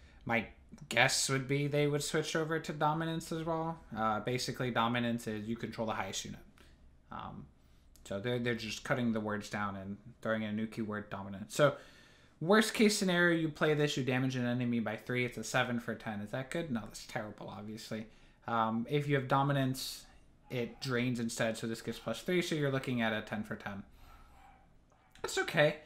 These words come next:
Um, monsters typically doesn't have a lot of damage. Uh, most of their damaging effects are, like,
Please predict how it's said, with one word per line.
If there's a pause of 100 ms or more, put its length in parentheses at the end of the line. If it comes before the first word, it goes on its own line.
(300)
Um,
monsters
typically
doesn't (260)
have
a
lot
of
damage. (400)
Uh,
most
of
their
damaging
effects (140)
are,
like,